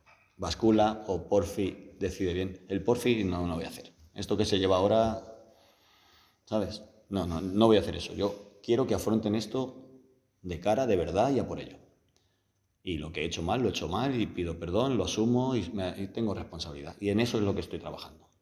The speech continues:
Esa es mi, mi idea de... ¿y la preocupación mía? No, preocupación en realidad no tengo tanta. Lo que, lo que hago es comparaciones. Yo llegué hace diez años aquí con una situación mala, lo levantamos enseguida.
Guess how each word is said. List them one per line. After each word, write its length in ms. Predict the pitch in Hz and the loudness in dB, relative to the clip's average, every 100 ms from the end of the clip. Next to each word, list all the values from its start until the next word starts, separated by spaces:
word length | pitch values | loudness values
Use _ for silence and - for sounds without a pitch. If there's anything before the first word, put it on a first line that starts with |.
| _ _ - | _ _ -8
Esa 200 | 107 107 | -2 -2
es 120 | 95 | -2
mi, 540 | 90 87 78 82 - _ _ _ _ _ _ | -4 -4 -8 -12 -18 _ _ _ _ _ _
mi 120 | 107 | 2
idea 300 | 101 104 104 | 4 6 4
de... 180 | 82 82 - - - - | 2 -6 -10 -18 -20 -6
¿y 220 | - 143 143 | 6 8 10
la 680 | 127 120 120 120 120 117 110 | 8 6 4 4 2 0 2
preocupación 540 | 123 113 117 113 156 | 4 6 4 4 6
mía? 340 | 175 120 87 - | 6 6 0 -2
No, 360 | 147 107 101 - | 0 2 0 -4
preocupación 520 | 120 110 120 160 147 | -4 -2 -4 -2 0
en 40 | 120 | 2
realidad 280 | 104 95 | 2 2
no 140 | 120 107 | 0 0
tengo 260 | 107 104 | 0 0
tanta. 320 | 101 92 90 82 | 0 -4 -4 -8
Lo 140 | 82 | -8
que, 400 | 90 85 - - - _ _ _ _ _ _ _ | -8 -8 -12 -20 -20 _ _ _ _ _ _ _
lo 160 | 98 98 | -6 -2
que 80 | 107 | 4
hago 140 | 123 | 4
es 100 | 123 | 4
comparaciones. 720 | 131 110 87 80 107 95 82 | 2 2 2 0 -2 -2 -2
Yo 80 | 101 | 0
llegué 260 | 101 101 | 2 2
hace 220 | 107 107 110 | 2 2 2
diez 220 | 104 104 | 2 0
años 260 | 107 104 | -2 -2
aquí 300 | 107 107 117 | -4 -4 -4
con 180 | 104 98 | -6 -10
una 100 | 95 | -8
situación 400 | 98 92 98 101 | -8 -6 -6 -2
mala, 600 | 101 120 131 147 123 - - | 2 4 4 0 -4 -12 -8
lo 80 | 90 | -4
levantamos 540 | 85 85 101 95 95 | -4 -2 -2 -2 -2
enseguida. 560 | 101 107 113 123 123 | -2 0 0 0 -2